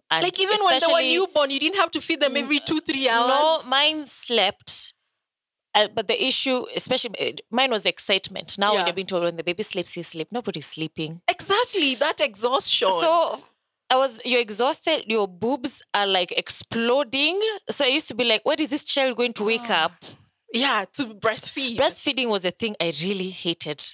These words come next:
Speaker 1: about a newborn. Let me not lie. Hated it.
Speaker 2: Yeah.
Speaker 1: It was so much work. It hurts.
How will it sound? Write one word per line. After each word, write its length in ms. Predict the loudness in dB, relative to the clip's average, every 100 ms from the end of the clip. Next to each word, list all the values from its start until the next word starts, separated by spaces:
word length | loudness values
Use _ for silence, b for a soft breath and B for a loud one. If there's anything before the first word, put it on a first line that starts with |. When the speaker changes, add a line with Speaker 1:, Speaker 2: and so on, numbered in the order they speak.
| -4
Speaker 1:
about 640 | -6 -2 -4 -4 -4 -2 -4 _ _ _ -6
a 60 |
newborn. 400 | -4 -4 -6 -10 -6
Let 100 | -2
me 60 | 2
not 240 | 0 -2
lie. 200 | -10 -14 _ _ _ _
Hated 340 | 0 0 2 2
it. 300 | 0 0 -2
Speaker 2:
Yeah. 200 | 0 0 0 B B B _
Speaker 1:
It 80 | -2
was 120 | 0
so 160 | 2 2
much 300 | 2 -2 -4
work. 340 | 0 0 -2 -4
It 140 | -2 0
hurts. 720 | 2 4 2 -2 -10 -10 -14